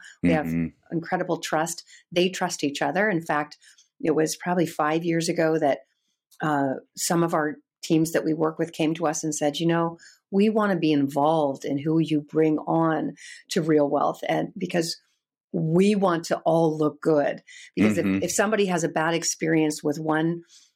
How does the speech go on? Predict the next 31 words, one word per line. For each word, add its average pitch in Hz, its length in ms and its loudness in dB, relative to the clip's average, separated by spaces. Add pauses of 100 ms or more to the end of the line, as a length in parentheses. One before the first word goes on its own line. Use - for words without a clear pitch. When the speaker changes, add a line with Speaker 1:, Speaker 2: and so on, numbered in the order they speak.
(140)
Speaker 1:
property 147 420 0
team, 151 460 2 (320)
they're 180 140 2
not 180 160 0
gonna 160 180 0
wanna 156 460 0
work 165 260 0
with 151 100 -2
us, 202 440 -2
you 190 100 2
know? 165 240 2
Speaker 2:
Mm-hmm. 151 280 -4
Speaker 1:
So 190 160 2
they 175 140 2
said, 170 200 -4
"Can 180 200 0
we 190 200 2
be 175 340 4
involved 160 760 0 (320)
and, 151 380 2 (120)
and 156 420 0
help 175 360 0
you 170 220 2
vet 190 300 2
these 160 180 0
teams 147 480 2
and 180 160 2
then 165 220 0 (260)
help 185 340 0
each 165 320 0
other 170 440 -2